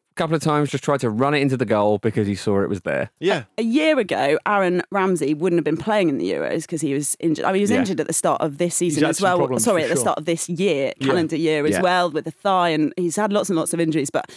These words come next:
Speaker 3: I mean, I don't know how, I don't know about you, Jim. I, I miss seeing it. Two seasons it is now
Speaker 1: Yeah.
Speaker 3: since he's not been in the Premier League.
Speaker 1: Yes.
Speaker 3: I miss watching him playing in the Premier
Speaker 1: He's a
Speaker 3: League. It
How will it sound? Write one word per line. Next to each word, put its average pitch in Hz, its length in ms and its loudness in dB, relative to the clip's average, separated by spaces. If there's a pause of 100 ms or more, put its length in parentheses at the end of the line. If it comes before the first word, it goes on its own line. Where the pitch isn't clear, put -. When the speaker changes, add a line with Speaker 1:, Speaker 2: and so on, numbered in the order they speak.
(180)
Speaker 3:
I 208 40 0
mean, 220 100 4
I 196 40 2
don't 254 200 2
know 190 80 2
how, 185 100 2
I - 600 -10
don't 214 80 -2
know - 60 0
about 170 120 0
you, 196 160 0
Jim. - 220 0
I, 220 300 2
I 233 140 4
miss 208 200 2
seeing 175 280 2
it. - 100 -4
Two 240 160 0
seasons 175 380 0
it - 60 -2
is 143 160 0
now 143 360 0
Speaker 1:
Yeah. 170 160 -2
Speaker 3:
since 170 180 0
he's 170 140 2
not 165 160 0
been 156 100 0
in 160 60 2
the 151 60 -2
Premier 156 220 0
League. 143 120 2
Speaker 1:
Yes. 185 120 4
Speaker 3:
I 226 220 2
miss 160 300 0
watching 170 260 -2
him 143 80 0
playing 139 240 0
in 127 60 -2
the 139 60 -4
Premier 139 220 0
Speaker 1:
He's 135 80 -2
a 135 40 2
Speaker 3:
League. 110 80 0
It - 40 -4